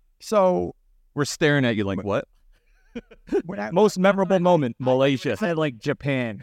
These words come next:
Speaker 1: Same.
Speaker 3: not Honda Corporate or something.
Speaker 2: What is your most memorable
Speaker 1: I,
Speaker 2: moment? A
Speaker 1: so
Speaker 2: country.
Speaker 1: I love,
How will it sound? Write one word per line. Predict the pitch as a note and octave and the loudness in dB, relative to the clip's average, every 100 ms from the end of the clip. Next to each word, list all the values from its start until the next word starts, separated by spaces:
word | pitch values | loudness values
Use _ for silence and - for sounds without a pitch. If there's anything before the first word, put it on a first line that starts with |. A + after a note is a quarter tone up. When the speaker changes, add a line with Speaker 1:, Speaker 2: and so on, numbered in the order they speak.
| - | -14
Speaker 1:
Same. | - A3+ | -4 -2
Speaker 3:
not | B2 A2+ | -2 -4
Honda | - C3 B2+ A#2+ | -6 -6 -6 -8
Corporate | - B2+ G#2+ G#2 G2 | -6 -6 -6 -10 -12
or | G2+ | -10
something. | D3 | 0
Speaker 2:
What | F3+ | 2
is | G3+ | 2
your | F3+ | 2
most | E3+ F3+ F3 | 2 2 2
memorable | E3+ D#3 C#3 C3 | 0 0 0 0
Speaker 1:
I, | A3 | 0
Speaker 2:
moment? | B2+ G2 - _ | 0 -4 -8 _
A | - | -18
Speaker 1:
so | - D#3 | -8 -6
Speaker 2:
country. | G#2 - F#2 - - | -6 -8 -14 -18 -2
Speaker 1:
I | G3 A#3 | 0 0
love, | F#3 E3+ E3 F3+ G3+ | 0 0 0 0 -2